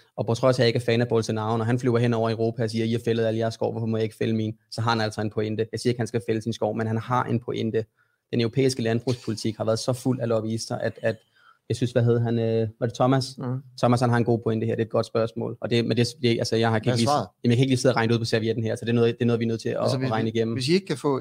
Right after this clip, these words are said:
Speaker 2: E U, og der vil jeg bare sige, det kommer I ikke til.
Speaker 1: Hvad kommer vi ikke til?
Speaker 2: I kommer ikke til at, tror jeg ikke. Okay, fair nok. Hvis, hvis, hvis, hvis, hvis I ikke kan få E U til at droppe landbrugsstøtten
Speaker 1: Ja, men vi har jo
Speaker 2: til det
Speaker 1: allerede
Speaker 2: konventionelle landbrug, hvis I nu ikke kan det.
Speaker 1: Nå, nej, men nu har vi jo allerede nu med den her økonomiske pakke,
Speaker 2: Ja.
Speaker 1: som er fremsat
Speaker 2: Ja.
Speaker 1: for de næste mange år, der
Speaker 2: Ja.
Speaker 1: er jo flere og flere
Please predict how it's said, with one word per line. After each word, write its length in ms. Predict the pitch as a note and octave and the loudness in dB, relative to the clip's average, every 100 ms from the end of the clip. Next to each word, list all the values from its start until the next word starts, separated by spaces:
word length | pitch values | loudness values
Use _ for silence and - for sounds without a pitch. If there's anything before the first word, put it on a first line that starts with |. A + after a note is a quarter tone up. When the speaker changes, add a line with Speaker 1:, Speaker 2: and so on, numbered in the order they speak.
| E3 | -2
Speaker 2:
E 180 | E3 | -2
U, 160 | C3 B2 - | -2 -4 -4
og 100 | C3+ | 0
der 80 | C#3 | 2
vil 60 | |
jeg 100 | A#2+ | 0
bare 140 | G#2+ G2 | -2 -4
sige, 200 | G2 G2+ - | -8 -12 -8
det 120 | A#2 - | -8 -6
kommer 180 | G#2+ F#2+ | -10 -10
I 20 | |
ikke 100 | - | -6
til. 160 | D3+ E3+ - - | -4 -4 -6 -2
Speaker 1:
Hvad 100 | C3+ | 2
kommer 120 | D3 | 4
vi 60 | |
ikke 100 | C3 | 4
til? 160 | - C3 - - - | 2 0 -2 -20 -6
Speaker 2:
I 40 | B2 | 2
kommer 160 | E3+ | 4
ikke 100 | F#3 | 6
til 80 | G#3+ | 4
at, 80 | E3 - - | 2 2 -8
tror 180 | - G3+ | 2 4
jeg 100 | B2 | 4
ikke. 120 | A2+ | 2
Okay, 220 | - - G#2 - | -4 -6 -10 -4
fair 100 | D3 | -2
nok. 180 | G#2+ - - | -2 -8 -8
Hvis, 140 | D#3 | -8
hvis, 240 | - G#3 A3 - | -4 -4 -4 -4
hvis, 180 | D3+ - | -6 -6
hvis, 100 | G3+ F#3 - _ | -6 -6 -8 _
hvis 240 | - A#3 A#3 | 2 2 4
I 80 | G#3+ | 2
ikke 100 | G#3+ | 2
kan 120 | G3 | -2
få 120 | - | -2
E 200 | F#3 F#3+ | 0 -2
U 80 | D#3 | -2
til 140 | - | 0
at 140 | D3+ - | -2 2
droppe 380 | C3+ F3 C#3 B2 _ _ | 2 4 0 -6 _ _
landbrugsstøtten 520 | B2 C#3+ B2+ - F#2 _ _ D3+ | -4 -2 -6 -10 -14 _ _ 0
Speaker 1:
Ja, 60 | |
men 200 | F#3+ C3 | 2 2
vi 80 | A#2 | 4
har 60 | A2+ | 4
jo 60 | |
Speaker 2:
til 60 | A#2 | 6
det 60 | |
Speaker 1:
allerede 180 | E3+ D#3 | 4 4
Speaker 2:
konventionelle 360 | D#3+ C#3+ D3 C3 | 0 0 -2 -2
landbrug, 200 | A2+ G#2+ | -4 -4
hvis 180 | C3+ G3 | 0 2
I 40 | |
nu 140 | D3+ D3 | 2 0
ikke 120 | C3+ | 0
kan 140 | B2 | -4
det. 80 | A2+ | 0
Speaker 1:
Nå, 120 | E3 | 4
nej, 80 | G3+ | 4
men 80 | E3+ | 6
nu 60 | F#3+ | 6
har 80 | |
vi 60 | G3+ | 6
jo 60 | C#3 | 2
allerede 320 | D3+ D3 C#3+ | 2 2 2
nu 200 | D3 E3+ | 2 2
med 100 | C3+ | 0
den 180 | C3 D#3 | 2 2
her 200 | D3+ C#3 - | 2 -2 -2
økonomiske 420 | B2 C#3 C#3 B2+ | -2 -2 -2 -6
pakke, 220 | C3 B2+ | -4 -2
Speaker 2:
Ja. 20 | |
Speaker 1:
som 100 | C3+ | -2
er 40 | B2 | -2
fremsat 320 | B2+ C3 - | -2 -2 0
Speaker 2:
Ja. 60 | A#2 | 0
Speaker 1:
for 60 | A#2 | 0
de 60 | |
næste 240 | A#2+ C3+ C#3 | 0 0 -2
mange 200 | B2+ B2 | 0 2
år, 40 | |
der 80 | B2 | 2
Speaker 2:
Ja. 60 | C3+ | 2
Speaker 1:
er 120 | A#2+ | 0
jo 60 | A#2 | 0
flere 180 | E3+ F#3 | 2 2
og 60 | F#3 | 2
flere 160 | D#3 | 0